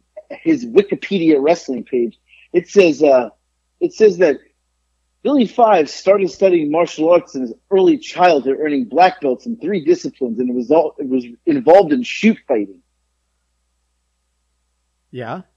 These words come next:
Speaker 1: This is what it says.
Speaker 2: Yeah. Who, who,
Speaker 1: Yeah, then he
Speaker 2: who am
Speaker 1: became
Speaker 2: I
Speaker 1: a
Speaker 2: to dis-
Speaker 1: professional wrestler.
Speaker 2: Who am I to dispute any of that? Are, are you? I,
Speaker 1: I'm, listen,
Speaker 2: are you? Are you?
Speaker 1: I'm not disputing it.
Speaker 2: Are you saying it's,
Speaker 1: I know what
Speaker 2: it's
Speaker 1: he can do. I know what he can do in the ring.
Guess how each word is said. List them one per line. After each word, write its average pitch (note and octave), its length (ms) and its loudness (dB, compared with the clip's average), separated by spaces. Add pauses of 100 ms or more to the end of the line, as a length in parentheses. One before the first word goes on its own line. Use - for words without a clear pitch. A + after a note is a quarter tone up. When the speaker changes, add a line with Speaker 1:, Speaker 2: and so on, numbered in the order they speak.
(140)
Speaker 1:
This D#3 140 -6
is E3+ 80 -2
what E3+ 140 6
it - 120 2
says. F#2+ 460 0 (480)
Speaker 2:
Yeah. C3+ 320 -6 (600)
Who, G3+ 240 0
who, G3+ 100 -6 (100)
Speaker 1:
Yeah, A3+ 60 4 (140)
then D3+ 100 2
he - 60 6
Speaker 2:
who C4+ 140 6
am B3 80 4
Speaker 1:
became A#3 100 6
Speaker 2:
I - 40 6
Speaker 1:
a B3+ 60 2
Speaker 2:
to F#3+ 120 -8
dis- C3 60 -8 (100)
Speaker 1:
professional D#3 420 4
wrestler. C#3 500 2
Speaker 2:
Who A3 180 -2
am G#3 100 -6
I A3 120 0
to G3 80 -8
dispute C3+ 460 -12
any B2 180 -8
of A2+ 100 -12
that? A2+ 240 -14 (1080)
Are, A#3 200 -12
are E3+ 100 0
you? E3 300 -4
I, - 320 -14
Speaker 1:
I'm, D#3 280 0
listen, A2+ 520 -2 (100)
Speaker 2:
are E3 60 -2
you? F#3+ 180 -2 (100)
Are A3+ 100 0
you? E3 60 6
Speaker 1:
I'm G#3 140 6
not D4+ 160 6
disputing C#4+ 500 -4
it. F#3 200 -12
Speaker 2:
Are D#3+ 80 -4
you F3 80 -2
saying F3+ 300 -2
it's, E3 120 2
Speaker 1:
I B3+ 80 4
know A#3 140 6
what D#4 120 4
Speaker 2:
it's E3 80 2
Speaker 1:
he E3 120 -2
can B3 180 -10
do. A3+ 260 -8 (140)
I A3+ 200 -2
know B3+ 220 0
what A#3 140 -2
he G3 160 -10
can E3+ 160 -14
do E3 220 0
in D3+ 80 -4
the C3 80 -4
ring. C#3 320 -8